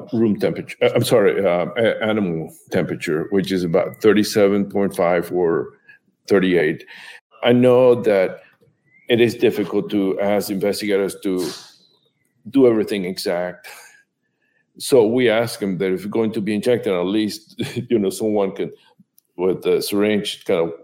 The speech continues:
wet their wrist, and if it feels warm enough, at least, at least that. But ideally, thirty-seven, thirty-eight degrees. In fact, there's some, there's a paper out there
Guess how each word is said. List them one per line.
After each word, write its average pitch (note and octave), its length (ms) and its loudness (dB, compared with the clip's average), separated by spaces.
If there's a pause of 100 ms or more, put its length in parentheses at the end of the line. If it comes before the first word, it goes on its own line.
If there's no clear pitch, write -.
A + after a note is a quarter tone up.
wet G2 340 0
their F2 300 2 (1040)
wrist, A#2+ 600 4
and F#2+ 260 -2
if F#2+ 240 -2
it G2 120 0
feels G#2+ 280 2
warm G#2+ 240 0
enough, F2+ 380 -2
at F2 80 0
least, A2 480 0
at G2 80 -2
least G2+ 320 2
that. F2+ 300 0 (160)
But - 180 -2 (320)
ideally, G2+ 560 4 (340)
thirty-seven, F2+ 840 0
thirty-eight F#2 760 -2
degrees. G2+ 380 0
In G#2 80 0
fact, B2+ 260 2
there's A#2 260 0
some, C#3+ 240 -2 (380)
there's C#3+ 180 2
a A#2+ 60 0
paper G2 380 0
out E2 180 -4
there F2+ 380 0